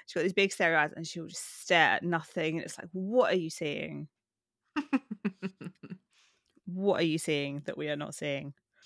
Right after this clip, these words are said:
Speaker 2: Who knows?
Speaker 1: Ano-, another thing that I thought was quite interesting as well. So on page three hundred and twenty-eight, Death talks about how the afterlife is his domain, and he takes, he takes care of his people.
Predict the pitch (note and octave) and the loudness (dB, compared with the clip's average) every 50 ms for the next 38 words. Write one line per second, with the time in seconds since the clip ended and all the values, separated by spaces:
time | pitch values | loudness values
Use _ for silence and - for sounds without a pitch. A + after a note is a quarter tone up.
0 | - - _ _ _ A3+ A3+ A3+ G3+ F3+ F3 E3+ E3+ E3 E3 E3+ F#3 - - _ | -20 -20 _ _ _ -2 0 0 0 0 0 0 -2 -2 -4 -6 -10 -14 -18 _
1 | _ _ _ _ _ _ _ _ _ - G3+ G#3+ G3+ G#3 G3+ - - G#3 G#3+ G#3+ | _ _ _ _ _ _ _ _ _ 8 10 12 12 12 10 10 8 8 8 10
2 | G#3 G3+ D#3+ - - - - F#3+ F3 E3 C3+ - F3 - - - D#3+ - - D#3+ | 10 10 8 8 4 0 2 2 2 2 0 -2 -2 -2 -4 -6 -4 -4 -2 -2
3 | - E3 - - - F3 D#3 D#3 D3 C#3+ - E3 F#3 E3+ D#3+ D#3 D3+ - - - | -2 -4 -6 -6 -2 0 0 0 0 -2 0 4 6 8 8 8 6 4 0 2
4 | - E3+ F3 F#3+ G#3+ G#3 G3 G3 - - - _ _ _ _ _ - - F#3 F#3 | 4 4 4 6 6 4 4 2 0 -10 -14 _ _ _ _ _ -2 0 2 4
5 | F#3+ F#3+ F3+ E3+ D#3+ E3 E3 - E3 D#3+ E3 - - - F#3+ F3+ D#3 C#3+ B2 - | 4 2 2 0 -2 -4 -2 -2 -2 -2 -2 0 4 4 6 6 6 2 0 -2
6 | - - - - _ _ _ _ - - - - - - - _ _ _ - F3 | -6 -14 -18 -18 _ _ _ _ -20 -20 -20 -20 -20 -20 -20 _ _ _ -16 -10
7 | - - F3+ D#3+ E3 F3 - - - - - - - _ - - E3+ - - - | 6 10 10 10 10 6 -6 -12 -20 -20 -20 -20 -18 _ -4 -4 -2 -2 -2 -2
8 | F3 F#3 E3 C#3+ - D#3 E3 D#3 D3+ D3 C#3+ D3 D3 D3 D3+ - - F#3 F3+ E3 | 4 6 6 4 4 4 6 6 6 8 6 4 2 0 -4 2 6 6 8 8
9 | D#3+ - - E3 D#3+ C#3+ D3 D3 - - - E3 - A3 G#3+ G3+ - G#3 G3+ F#3+ | 6 2 -4 -2 -2 -2 -2 -2 -4 -8 -8 -2 0 0 0 2 2 2 4 6
10 | F3+ F3+ E3+ D#3+ D#3 E3 E3 - F3 E3 D#3+ D#3 D3+ D3+ D#3+ - _ _ _ _ | 6 6 6 4 0 -2 -2 -2 -2 -2 -2 -2 -4 -6 -10 -12 _ _ _ _
11 | _ _ _ _ _ _ _ _ - F3+ E3 - - _ - - - - - - | _ _ _ _ _ _ _ _ 0 0 0 0 0 _ -12 -12 -12 -12 -14 -16
12 | - E3 - - - D#3+ - - A#3 A3+ A3 F3+ F#3 - - E3 D#3 D3+ _ - | -16 -10 -8 -8 -8 -4 6 10 10 10 10 8 2 -2 -4 -4 -4 -2 _ -6
13 | D3 C#3+ D3 D3 C#3+ _ | -6 -4 -6 -8 -10 _